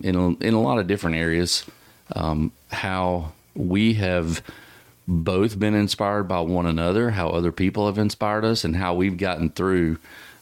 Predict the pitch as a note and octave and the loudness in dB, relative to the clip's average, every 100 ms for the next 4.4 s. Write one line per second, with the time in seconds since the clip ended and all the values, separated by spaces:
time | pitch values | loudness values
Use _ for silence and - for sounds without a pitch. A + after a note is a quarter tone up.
0 | - F2 E2 D#2+ D#2+ - - E2 - - | -4 -2 0 0 -2 -6 -4 -4 -2 -2
1 | F2+ B2 A2+ G2+ - F#2+ E2+ G2 F#2 E2+ | 0 0 0 0 -2 -2 -2 -2 -2 -2
2 | - - G#2+ G#2 - - F2 F#2 F2 F#2 | -6 -2 -2 0 -4 -4 -2 0 0 2
3 | G#2 E2 E2 - - - _ - F2 F2 | 0 0 -2 -6 -14 -20 _ -6 0 0
4 | F#2+ - F#2 | 0 0 0